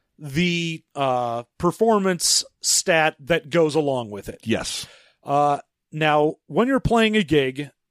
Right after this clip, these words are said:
Speaker 1: it's three rounds,
Speaker 2: Mm-hmm.
Speaker 1: so you're gonna have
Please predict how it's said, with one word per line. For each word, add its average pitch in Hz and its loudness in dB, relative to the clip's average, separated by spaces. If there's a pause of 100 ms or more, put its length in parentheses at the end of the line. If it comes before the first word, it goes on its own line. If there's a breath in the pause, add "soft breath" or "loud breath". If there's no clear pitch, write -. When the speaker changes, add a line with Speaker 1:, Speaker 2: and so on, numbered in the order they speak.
(100)
Speaker 1:
it's 139 -4
three 233 4
rounds, 190 2
Speaker 2:
Mm-hmm. 117 -6
Speaker 1:
so 175 0
you're 160 2
gonna 226 2
have 185 2